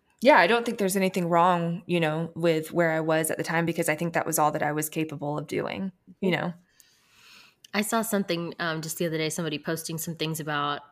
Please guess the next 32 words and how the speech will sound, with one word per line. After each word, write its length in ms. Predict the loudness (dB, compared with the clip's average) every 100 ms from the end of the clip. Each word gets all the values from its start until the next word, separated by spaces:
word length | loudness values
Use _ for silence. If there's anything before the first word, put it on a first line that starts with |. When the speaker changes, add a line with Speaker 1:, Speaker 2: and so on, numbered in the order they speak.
| -14
Speaker 3:
uh, 480 | -8 -6 -6 -8 -10 -12
if 160 | -10 -6
your 80 |
nervous 280 | -4 -4 -6
system 300 | -4 -4 -6
is 120 | -8 -10
dysregulated, 760 | -8 -6 -8 -6 -6 -6 -6
here 160 | -8 -10
are 40 |
some 220 | -10 -10
signs 720 | -6 -4 -4 -6 -12 -10 -10
to 120 | -8 -10
know. 340 | -10 -10 -14 _ _ _ -20 -20 -20 -20 _ 0
And 360 | 4 4 4 0 -6
<laughs> 160 | -10 -2
one 260 | -2 0 -2
of 200 | -2 0
the 120 | 0
slides 1080 | 0 -4 -6 -2 0 0 -2 -4 -4 -6 -8 -20 -20 -6
had 280 | 0 2 2
somebody 460 | 0 0 -2 -2 -2
that 220 | -4 -2
was 280 | -2 -2 -6
multitasking 960 | -6 -4 -4 -8 -6 -6 -6 -6 -6 -6 _ _ _ _ _ _ 0
and 420 | 2 2 0 -4 -4
was, 180 | -2 -2
like, 180 | -2
busy 260 | -4 -2 -2
doing 340 | -2 -2 -2
all 140 | -4 -4
these 200 | -6 -8
things, 540 | -8 -8 -6 -6 -6